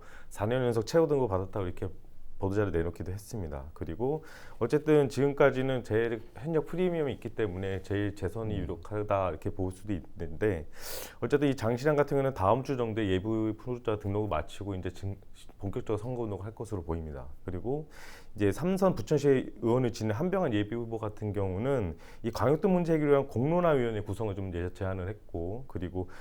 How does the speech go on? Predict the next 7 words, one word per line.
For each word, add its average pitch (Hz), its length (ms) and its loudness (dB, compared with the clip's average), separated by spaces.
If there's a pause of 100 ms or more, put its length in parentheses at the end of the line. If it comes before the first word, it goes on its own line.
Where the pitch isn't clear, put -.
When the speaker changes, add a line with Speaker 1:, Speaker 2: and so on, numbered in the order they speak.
(120)
Speaker 1:
부천 113 260 0
중장기 156 480 4
발전 131 320 4
계획 113 220 0
수립을 117 600 -2
위한 147 360 4 (260)
주요 131 380 6